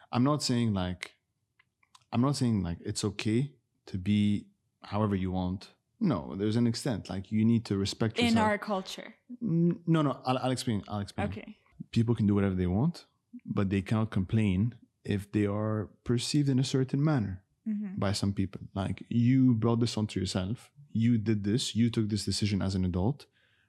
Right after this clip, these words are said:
Speaker 2: Face the
Speaker 1: Accept,
Speaker 2: consequences.
Speaker 1: exactly. Accept the fact that people are gonna view you in this manner. But at the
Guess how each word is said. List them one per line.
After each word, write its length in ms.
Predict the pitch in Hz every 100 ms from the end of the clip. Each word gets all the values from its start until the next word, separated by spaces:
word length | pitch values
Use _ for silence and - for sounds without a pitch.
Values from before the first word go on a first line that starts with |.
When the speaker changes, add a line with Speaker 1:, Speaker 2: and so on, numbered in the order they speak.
| _ _ _ _ _ _ - -
Speaker 2:
Face 240 | 117 214
the 80 | 170
Speaker 1:
Accept, 200 | 208 -
Speaker 2:
consequences. 280 | 208 196 208
Speaker 1:
exactly. 440 | 202 180 - - -
Accept 340 | 123 - 165
the 80 | 113
fact 360 | - 107 143 131
that 140 | 101
people 240 | 123 117 110
are 40 |
gonna 180 | 107 104 101
view 80 | 117
you 160 | 113 117
in 100 | 104
this 200 | 110 113
manner. 240 | 104 - _ _ - _ _ _ _ _ _ _ -
But 180 | 110 110
at 60 |
the 80 | 113